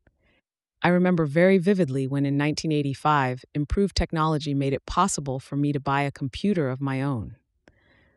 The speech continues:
Within months, I was using it to make money as a freelance programmer.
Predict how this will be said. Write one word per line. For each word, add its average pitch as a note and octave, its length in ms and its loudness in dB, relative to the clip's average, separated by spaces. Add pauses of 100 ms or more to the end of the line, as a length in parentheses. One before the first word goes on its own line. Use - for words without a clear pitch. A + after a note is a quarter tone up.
Within D#3 320 0
months, D#3+ 520 0
I C#3+ 80 -2
was D3 180 -2
using F3 240 2
it E3+ 120 -2
to - 100 -4
make D3+ 200 -2
money D3+ 320 0
as C3+ 120 -4
a C3+ 40 -6
freelance D3+ 480 -2
programmer. B2+ 640 -6